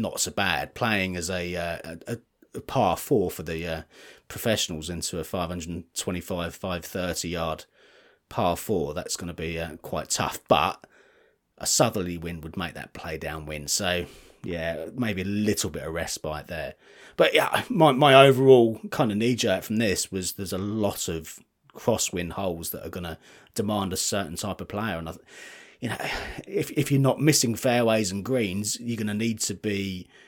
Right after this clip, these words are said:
shaping the ball into the wind. You're gonna, gonna need to be comfortable with that kind of style of play and,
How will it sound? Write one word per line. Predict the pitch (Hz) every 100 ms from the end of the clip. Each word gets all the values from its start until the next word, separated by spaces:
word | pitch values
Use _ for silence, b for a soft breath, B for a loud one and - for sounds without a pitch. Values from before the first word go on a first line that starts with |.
| _
shaping | - - 127 123 107
the |
ball | 95 101 95
into | 92 87
the | 92
wind. | 92 98 98
You're | 92
gonna, | 101 101
gonna | - 110 95
need | 92 85
to | -
be | 87 -
comfortable | - 104 85 - 82
with | 85 87
that | 90 -
kind | - 87
of | 85
style | - 98 90 82
of | -
play | 101 92 76
and, | 76 78